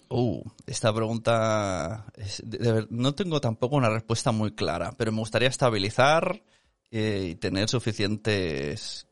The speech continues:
clientes para vivir, igual que estoy ahora, en, en los mejores meses de los mejores clientes. Quizá una vez me preguntó alguien de dentro de Podimo, alguien, un pez gordo de Podimo,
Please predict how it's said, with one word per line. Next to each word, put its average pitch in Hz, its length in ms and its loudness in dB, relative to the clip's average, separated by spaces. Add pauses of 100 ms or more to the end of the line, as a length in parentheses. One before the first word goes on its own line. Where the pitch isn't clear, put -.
clientes 110 840 0
para 104 600 -6
vivir, 104 560 -4
igual 151 340 2
que 165 80 -2
estoy 139 240 2
ahora, 131 360 6
en, 117 220 0
en 113 140 0
los 113 100 2
mejores 123 300 2
meses 123 360 -2 (180)
de 113 140 -4
los 110 80 0
mejores 107 300 0
clientes. - 540 -8 (600)
Quizá 135 360 4
una 151 320 4
vez 165 100 6
me 147 80 2
preguntó 117 380 2
alguien 120 280 2
de 117 100 2
dentro 117 260 2
de 113 60 2
Podimo, 120 440 -2
alguien, 110 640 -4
un 123 80 -8
pez - 200 -8
gordo - 360 -10
de - 100 -14
Podimo, - 440 -14